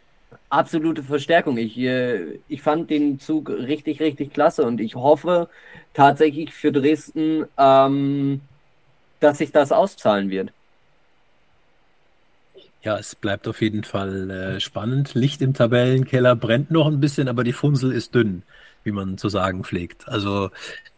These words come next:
Speaker 2: es wird noch ein bisschen enger zugehen da unten drin. Ähm, andere Sache, die mir über die Weihnachtsfeiertage natürlich bestens aufgefallen ist, weil ich gerade eben versucht habe, meine sechs anzusprechen. Ich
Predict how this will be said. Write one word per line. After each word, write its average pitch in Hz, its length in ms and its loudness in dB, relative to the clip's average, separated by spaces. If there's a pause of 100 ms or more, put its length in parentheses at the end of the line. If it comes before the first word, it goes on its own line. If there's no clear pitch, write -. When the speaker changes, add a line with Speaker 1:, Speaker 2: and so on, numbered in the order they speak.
(680)
Speaker 2:
es 127 340 6
wird 135 360 4
noch 117 200 4
ein 120 140 2
bisschen 117 400 2
enger 110 280 -4
zugehen 110 440 0
da 101 80 0
unten 101 260 -6
drin. 104 400 -4
Ähm, 110 460 2 (320)
andere 202 360 6
Sache, 202 420 6
die 160 100 -4
mir 175 180 2
über 170 240 0
die 160 140 0
Weihnachtsfeiertage 143 840 -2
natürlich 135 420 -2
bestens 139 360 -4
aufgefallen 123 560 -2
ist, - 160 -4
weil 117 140 2
ich - 100 -6
gerade 117 240 0
eben 120 440 -6
versucht 113 380 -6
habe, 113 220 0
meine 110 240 2
sechs 117 240 -4
anzusprechen. 107 600 -6 (420)
Ich - 280 -6